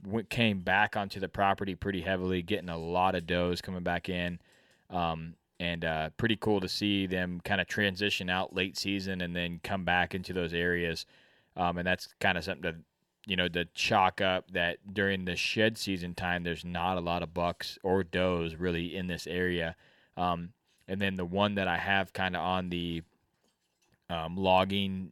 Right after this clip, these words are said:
trail, four-wheeler trail to kinda see it's on the property, but the farmer lets the, that club use access to it just to kinda see how much the pressure is.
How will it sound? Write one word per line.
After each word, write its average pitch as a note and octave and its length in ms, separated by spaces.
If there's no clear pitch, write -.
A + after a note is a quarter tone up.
trail, G2 640
four-wheeler G2 460
trail G2 400
to F2+ 100
kinda F2+ 300
see G2 260
it's F2+ 160
on F#2 220
the F2 80
property, F#2 400
but F2 200
the D#2+ 120
farmer F2 480
lets G2+ 260
the, F2 440
that F2 240
club F#2+ 400
use F#2 260
access F#2+ 460
to A2+ 180
it A2+ 120
just F#2 160
to - 40
kinda F#2 240
see G2+ 220
how F#2 100
much F#2 260
the F#2+ 80
pressure G2 380
is. A#2 240